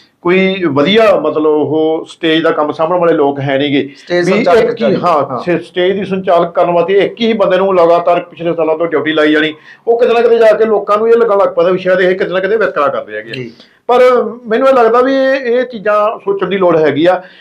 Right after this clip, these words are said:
Speaker 1: ਆਉਣ ਵਾਲੇ ਸਮੇਂ ਦੇ ਵਿੱਚ ਜਦੋਂ ਕੋਈ ਨਾ ਕੋਈ ਉੱਥੇ ਪਰੇਸ਼ਾਨੀ ਖੜੀ ਹੁੰਦੀ ਆ, ਮੈਨੂੰ ਇਹ ਵੀ ਪਤਾ ਲੱਗਿਆ ਕਿਉਂਕਿ ਆਪਾਂ ਚਲੇ ਗਏ ਸੀਗੇ,
Speaker 2: ਜੀ।
Speaker 1: ਕਿਉਂਕਿ ਪੂਰਾ ਫੰਕਸ਼ਨ ਆਪਾਂ ਨਹੀਂ ਦੇਖ ਸਕੇ, ਜਿੰਨਾ ਆਪਾਂ ਦੇਖਿਆ ਉਹਦੀ ਆਪਾਂ ਜ਼ਿਕਰ ਕੀਤਾ। ਤੇ,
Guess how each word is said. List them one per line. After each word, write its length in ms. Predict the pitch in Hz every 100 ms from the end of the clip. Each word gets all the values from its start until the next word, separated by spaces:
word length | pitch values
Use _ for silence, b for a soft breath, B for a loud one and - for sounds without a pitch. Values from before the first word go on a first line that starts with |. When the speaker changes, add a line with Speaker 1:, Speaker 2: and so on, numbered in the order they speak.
| B
Speaker 1:
ਆਉਣ 120 | 196 208
ਵਾਲੇ 160 | 220
ਸਮੇਂ 220 | 196 214
ਦੇ 80 | 208
ਵਿੱਚ 280 | 214 208 214
ਜਦੋਂ 340 | 220 196 214
ਕੋਈ 200 | 208 208
ਨਾ 80 | 208
ਕੋਈ 400 | 208 214 220 208 208
ਉੱਥੇ 340 | 165 214 208 - _
ਪਰੇਸ਼ਾਨੀ 480 | 220 202 196 190 196
ਖੜੀ 200 | 185 214
ਹੁੰਦੀ 220 | 196 180
ਆ, 160 | 180 - B B B
ਮੈਨੂੰ 180 | 208 269
ਇਹ 60 | 269
ਵੀ 80 |
ਪਤਾ 160 | 277 247
ਲੱਗਿਆ 300 | 208 202 196
ਕਿਉਂਕਿ 260 | 180 214 240
ਆਪਾਂ 220 | - 233
ਚਲੇ 220 | 220 175
ਗਏ 160 | 151 139
ਸੀਗੇ, 220 | 139 131
Speaker 2:
ਜੀ। 280 | 139 123 113
Speaker 1:
ਕਿਉਂਕਿ 280 | 175 196 196
ਪੂਰਾ 220 | 185 196
ਫੰਕਸ਼ਨ 320 | 165 180 185
ਆਪਾਂ 180 | 185 190
ਨਹੀਂ 200 | 175 196
ਦੇਖ 120 | 190
ਸਕੇ, 280 | 175 175 185
ਜਿੰਨਾ 220 | 165 165
ਆਪਾਂ 180 | 185 202
ਦੇਖਿਆ 280 | 175 165 185
ਉਹਦੀ 200 | 190 208
ਆਪਾਂ 180 | 202 196
ਜ਼ਿਕਰ 200 | 175 143
ਕੀਤਾ। 380 | 127 - 110 b b b -
ਤੇ, 120 | 214